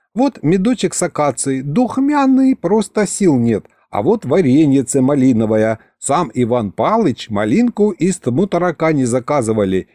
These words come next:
и денно и ночно варили, чтобы тебе, Кощеюшка, угодить. А вот и сгущёночка Федькина, ну ты про неё и сам знаешь. Небось, Гюнтер твой тебе её каждый день по полведра в кабинет тайком таскает».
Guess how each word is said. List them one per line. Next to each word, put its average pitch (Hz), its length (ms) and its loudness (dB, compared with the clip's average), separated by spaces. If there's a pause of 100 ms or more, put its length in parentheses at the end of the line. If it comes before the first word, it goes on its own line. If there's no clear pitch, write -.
(100)
и 123 100 -2
денно 123 580 -2
и 127 80 -2
ночно 123 440 -2
варили, 110 520 0
чтобы 95 320 -6
тебе, 90 340 -2
Кощеюшка, 190 800 -2
угодить. 131 720 -4 (440)
А 135 140 -2
вот 254 300 -2
и 240 180 2
сгущёночка 202 880 2
Федькина, 175 720 0 (160)
ну 320 180 2
ты 247 180 -2
про 208 200 0
неё 196 300 4
и 185 60 4
сам 160 280 0
знаешь. 113 540 -2 (340)
Небось, 180 420 2
Гюнтер 208 480 0
твой 147 340 0
тебе 175 380 2
её 160 160 4
каждый 123 480 0
день 240 300 0
по 143 160 -2
полведра 131 580 0
в - 80 -10
кабинет 113 500 0
тайком 180 400 0
таскает». 98 640 -2